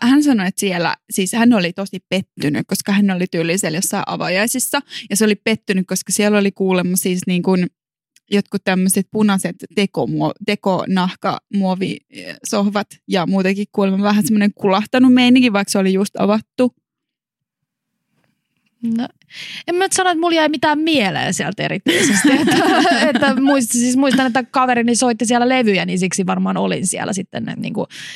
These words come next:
Speaker 2: näin. Mutta en mä, en mä silleen niin kuin sanoisi,
Speaker 1: Okei.
Speaker 2: että siitä olisi jäänyt mitään erityisesti mieleen. Mut siis nykyäänhän sanotaan hirve-, <laughs> mä yritän hirveästi olla dissaamatta asioita, koska musta tuntuu, että me dissataan aina hirveästi asioita. Mut
Speaker 1: Niin,
Speaker 2: siis
Speaker 1: se on
Speaker 2: silleen,
Speaker 1: totta.
Speaker 2: niin kuin, että,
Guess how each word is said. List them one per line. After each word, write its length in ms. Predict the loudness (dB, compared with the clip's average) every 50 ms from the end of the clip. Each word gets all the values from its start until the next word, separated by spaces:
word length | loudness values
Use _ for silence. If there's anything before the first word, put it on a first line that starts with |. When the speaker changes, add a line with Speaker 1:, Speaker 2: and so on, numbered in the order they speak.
| -18 -8 -4
Speaker 2:
näin. 280 | -2 -2 0 0 -2 -2
Mutta 260 | -2 -4 -2 -2 0
en 100 | 0 2
mä, 160 | 0 0 0
en 120 | 0 0 0
mä 140 | 0 0
silleen 360 | 0 0 0 0 0 0 -2 -2
niin 120 | -4 -4
kuin 160 | -4 -6 -6 -8 _ _ _ _ _ _ _ _ _ _ -2 0
sanoisi, 180 | 2 2 2 2
Speaker 1:
Okei. 100 | 2 0
Speaker 2:
että 100 | 2 0
siitä 160 | 0 0 0
olisi 140 | 2 2 2
jäänyt 160 | 2 2 0
mitään 220 | 0 2 2 0
erityisesti 400 | 0 0 -2 -4 -4 -4 -2 -2
mieleen. 480 | 0 0 0 -2 -4 -6 -6 -6 -6 -6 -8 -12 -18 -18 -18 -18 -20 -6 _
Mut 100 | 0 2
siis 200 | 2 2 2 2 0 -2
nykyäänhän 500 | -2 -2 -2 0 2 2 2 2 2 2
sanotaan 320 | 4 2 2 2 2 2
hirve-, 300 | 2 2 0 0 -4 -8 -6 -4
<laughs> 60 | -4 -2 -2 -4 -6 -8 -10 -12 -16 _ _ -20 _ _ _ _ _ _ _ _ _ _ _ _ _
mä 80 | -18 -18
yritän 180 | -18 -16 -18 -16
hirveästi 300 | -14 -12 -12 -8 -2 0
olla 180 | 0 2 4
dissaamatta 760 | 4 2 2 0 -2 -6 -6 -6 -6 -6 -6 -8 -6 -6 -4
asioita, 260 | -4 -4 -4 -6 -6
koska 180 | -6 -2 -2 0
musta 180 | 0 0 0 0
tuntuu, 120 | 2 2
että 100 | 2 2
me 40 | 2 2
dissataan 440 | 0 0 -2 -8 -8 -10 -12 -10 -10
aina 140 | -6 -4 -4
hirveästi 440 | -4 -4 -6 -6 -8 -8 -8 -6
asioita. 360 | -6 -6 -6 -6 -4 0 2 4
Mut 40 | 4
Speaker 1:
Niin, 180 | 4 4 2
Speaker 2:
siis 80 | 0 -2
Speaker 1:
se 60 | -2
on 40 | 0
Speaker 2:
silleen, 160 | 0 2 2
Speaker 1:
totta. 80 | 2 0
Speaker 2:
niin 80 | 0
kuin, 120 | 0 0 -2
että, 260 | 0 0 -2 -2 -2